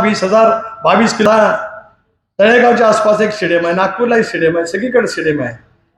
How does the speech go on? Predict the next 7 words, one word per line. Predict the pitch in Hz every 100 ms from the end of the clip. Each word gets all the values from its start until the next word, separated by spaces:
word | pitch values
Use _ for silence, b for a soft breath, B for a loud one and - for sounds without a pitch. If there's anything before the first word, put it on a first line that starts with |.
| -
माझ्या | 160 180
रोहासारख्या | 127 175 202 175 180 190 180
छोट्याशा | 165 165 185 - 170
शहरात, | 156 147 156 196 - - - - _ _ _
वरसेसारख्या | 139 165 160 202 180 175 185
छोट्याशा | - 160 180 170 170
खेडेगावात | - 175 190 180 196 226 214